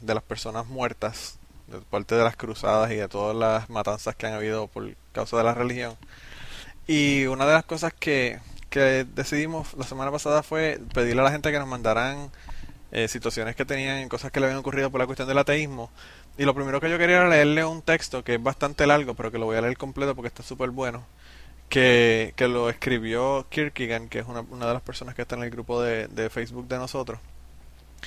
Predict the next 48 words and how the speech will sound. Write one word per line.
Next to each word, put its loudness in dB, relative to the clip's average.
Y 2
el 6
título -2
es -6
Mi 0
ateísmo. 2
Y 4
él 10
dice, 0
Según 0
el 6
diccionario 2
de 6
la 6
Real 8
Academia 4
Española, 0
ateísmo 2
es -4
la 4
opinión -6
o -2
doctrina 0
del 6
ateo. 0
Es 0
decir, 2
ateísmo 0
es 4
el 0
concepto -2
que 6
el 8
ateo 4
tiene 0
de 4
las 0
cosas -6
y -2
el 2
conjunto -8
de -2
ideas 0
y -6
opiniones -8
filosóficas, -4
políticas, -2
etcétera, -2